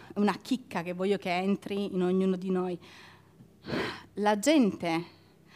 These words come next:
mangerà e si abituerà a mangiare e, e,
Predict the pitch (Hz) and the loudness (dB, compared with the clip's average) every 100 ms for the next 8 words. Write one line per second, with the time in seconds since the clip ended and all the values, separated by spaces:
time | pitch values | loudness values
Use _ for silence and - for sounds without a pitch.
0 | - - 202 214 202 190 190 254 185 156 | -20 0 4 6 6 2 0 0 0 -4
1 | - - - - - - 196 185 185 196 | -12 -20 -20 -20 -12 -4 -2 -2 -2 0
2 | 202 254 233 208 226 226 165 175 160 - | 4 4 6 4 4 4 2 -6 -12 -8
3 | 180 - 190 180 | -8 -6 -6 -6